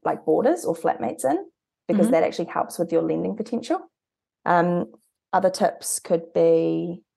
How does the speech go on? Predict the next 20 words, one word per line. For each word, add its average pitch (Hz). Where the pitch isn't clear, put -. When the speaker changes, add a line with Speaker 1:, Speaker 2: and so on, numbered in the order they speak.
Speaker 1:
um, 180
a -
lot 190
of 262
the 349
tips 330
are 196
around, 175
like, -
once 175
you 170
have 170
a 180
mortgage 214
as -
well, -
but 214
when 202
Speaker 2:
Mm. 196
Speaker 1:
you're 190